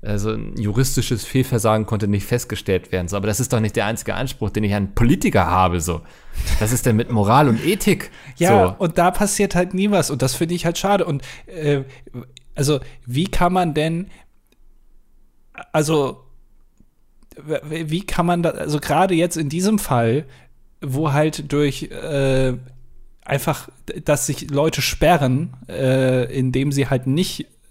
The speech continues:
Speaker 2: jetzt mal irgendwas beschließen wollen, sondern lieber mal über Ostern überlegen wollen und dann noch mal sich eine Woche Zeit lassen und dann noch mal gucken, obwohl Wissenschaftler und alle die, die in, äh, Pflegeberufen oder in Krankenhäusern arbeiten, seit, seit Wochen oder teilweise Monaten schon sagen, äh, das wird uns so dermaßen auf die Füße fallen,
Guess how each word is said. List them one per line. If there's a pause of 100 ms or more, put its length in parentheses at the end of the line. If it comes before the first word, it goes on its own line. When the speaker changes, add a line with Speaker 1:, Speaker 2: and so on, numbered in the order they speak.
Speaker 2:
jetzt
mal
irgendwas
beschließen
wollen,
sondern
lieber
mal
über
Ostern
überlegen
wollen
und
dann
noch
mal
sich
eine
Woche
Zeit
lassen
und
dann
noch
mal
gucken, (500)
obwohl
Wissenschaftler
und
alle
die,
die
in,
äh,
Pflegeberufen
oder
in
Krankenhäusern
arbeiten,
seit,
seit
Wochen
oder
teilweise
Monaten
schon
sagen,
äh,
das
wird
uns
so
dermaßen
auf
die
Füße
fallen,